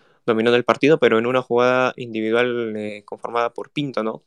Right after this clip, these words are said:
Como lo mencioné, este, termina en el tanto del empate del, del uruguayo peruano Pablo Lavandeira.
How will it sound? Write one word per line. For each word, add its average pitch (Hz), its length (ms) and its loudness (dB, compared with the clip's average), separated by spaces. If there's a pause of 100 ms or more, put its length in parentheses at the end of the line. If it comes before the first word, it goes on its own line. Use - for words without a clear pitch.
(140)
Como 110 160 -6
lo 113 40 -4
mencioné, 117 380 -2
este, - 260 0
termina 113 360 0
en - 80 -2
el - 200 -2
tanto - 280 0
del - 80 -2
empate - 340 2
del, - 360 0 (380)
del 107 200 2
uruguayo 117 400 4
peruano 113 340 2
Pablo 110 220 6
Lavandeira. 90 440 -2